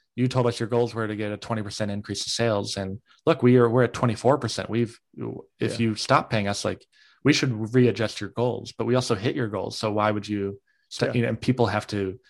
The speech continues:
Speaker 1: by putting this stuff down and getting people on the same page and getting aligned on a timeline for imp-, implementation, who should be involved,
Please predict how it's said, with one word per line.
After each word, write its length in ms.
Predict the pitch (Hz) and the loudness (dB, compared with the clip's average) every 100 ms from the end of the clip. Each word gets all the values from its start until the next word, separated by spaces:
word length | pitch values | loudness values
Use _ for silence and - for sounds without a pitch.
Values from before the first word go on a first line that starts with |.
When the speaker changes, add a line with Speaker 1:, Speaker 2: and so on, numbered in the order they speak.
| - _ _ | -20 _ _
Speaker 1:
by 100 | 110 | -2
putting 260 | - 147 107 | 2 0 0
this 120 | - | -2
stuff 240 | 101 - | -6 -4
down 300 | 110 107 104 | 0 0 0
and 100 | 95 | -4
getting 180 | 104 101 | -6 -6
people 240 | 104 101 | -6 -6
on 80 | 95 | -6
the 80 | 95 | -8
same 240 | - 92 | -8 -8
page 580 | - 104 98 92 - - _ _ _ | -4 0 0 0 -4 -10 _ _ _
and 140 | 110 104 | -2 0
getting 180 | 104 98 | 2 2
aligned 380 | 101 101 98 | 2 2 0
on 400 | 98 92 92 - - _ _ - | -2 -4 -6 -12 -18 _ _ -6
a 80 | 107 | -4
timeline 480 | - 107 104 101 | -2 0 0 0
for 100 | 101 | -2
imp-, 300 | 101 - - | -4 -6 -4
implementation, 880 | 120 107 101 98 123 113 113 104 110 - - | -2 -2 -4 0 0 2 0 -2 -4 -12 0
who 100 | 135 | 2
should 200 | 120 117 | 4 2
be 100 | 117 | 0
involved, 680 | 104 101 117 110 107 107 | 2 2 4 4 0 -2